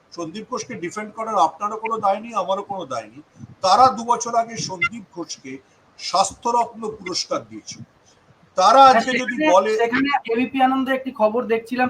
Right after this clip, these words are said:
Speaker 2: তারা বলেছে যে সন্দীপ ঘোষ নয়, আমরা আরজি করকে এই পুরস্কার দিয়েছি।
Speaker 1: হ্যাঁ, খুব ঠিক কথা তো, একদম ঠিক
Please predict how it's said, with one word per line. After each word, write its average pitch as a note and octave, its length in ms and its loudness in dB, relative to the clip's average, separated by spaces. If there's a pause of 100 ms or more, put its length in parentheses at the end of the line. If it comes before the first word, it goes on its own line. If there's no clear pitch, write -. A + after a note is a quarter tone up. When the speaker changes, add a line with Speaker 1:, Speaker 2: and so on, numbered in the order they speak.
Speaker 2:
তারা A3 160 8
বলেছে A#3+ 340 -2
যে A#3 100 -10
সন্দীপ A3+ 440 -6
ঘোষ A#3 300 -2
নয়, C4+ 200 4 (260)
আমরা G#3 180 4
আরজি G#3+ 420 4
করকে B3+ 320 0
এই A#3 100 -4
পুরস্কার G3 520 -4
দিয়েছি। C3+ 300 -10 (200)
Speaker 1:
হ্যাঁ, E3 160 -2 (100)
খুব C4+ 200 -8
ঠিক C#4 200 -4
কথা F3+ 200 0
তো, B2 140 -10
একদম D3+ 320 0
ঠিক A#3 180 -12